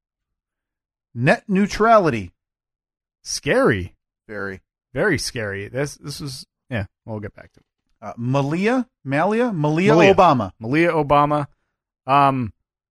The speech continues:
Speaker 2: oh, boy, scandalous.
Speaker 1: God.
Speaker 2: Smoking
Speaker 1: Can't,
Speaker 2: a cigarette.
Speaker 1: can't just leave her alone.
Speaker 2: Dating a foreigner.
Speaker 1: Can't just <laughs> dating one of them invaders.
Speaker 2: <laughs>
Speaker 1: Uh, and lastly, Steve, uh, wedded bliss.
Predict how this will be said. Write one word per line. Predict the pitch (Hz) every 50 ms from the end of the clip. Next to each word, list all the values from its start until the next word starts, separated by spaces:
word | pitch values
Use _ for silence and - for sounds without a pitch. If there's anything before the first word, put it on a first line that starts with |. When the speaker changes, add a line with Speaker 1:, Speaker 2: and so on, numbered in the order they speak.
| _ _ _ _ _ -
Speaker 2:
oh, | 110 117
boy, | 113 123 135 143 143 131 120
scandalous. | - - 156 156 165 147 127 127 120 - - -
Speaker 1:
God. | - - - - 247 - - - - - - - - _ _ _ _ _ _ _ _
Speaker 2:
Smoking | - - 131 131 143 156
Speaker 1:
Can't, | 170 185
Speaker 2:
a |
cigarette. | - 165 156 156 165 160 170 180
Speaker 1:
can't | 214 220 170
just | 196 190 -
leave | 151 151 175 185
her | 165 180
alone. | 175 151 135 120 113 101 92 -
Speaker 2:
Dating | - 139 160 156
a | 156 -
foreigner. | - 156 165 170 175 180 123 - - - _ _ _ _
Speaker 1:
Can't | - 170 170 208
just | 160 139 -
<laughs> | - - - - - - - - - - - - - _ _ _ _ _ _ _ _ _ _ _ _ _ _ _ _ _ - _ _ _ _ - - - - 269 220 - -
dating | 147 151 156 151 135
one | 147 160 156
of | 147
them | 151 160 160 160 151
invaders. | 139 143 165 180 175 190 190 151 - 123
Speaker 2:
<laughs> | - - - 165 - - - 175 170 - 196 - 190 - 151 -
Speaker 1:
Uh, | 160 131 127 127 123
and | 143 147 151 156 160
lastly, | 170 175 175 165 147 - - 127 117
Steve, | - - 131 120 113 107 98
uh, | 110 107
wedded | 107 117 123 185 220 214 185 165 135 117
bliss. | - 123 120 110 92 - - - - -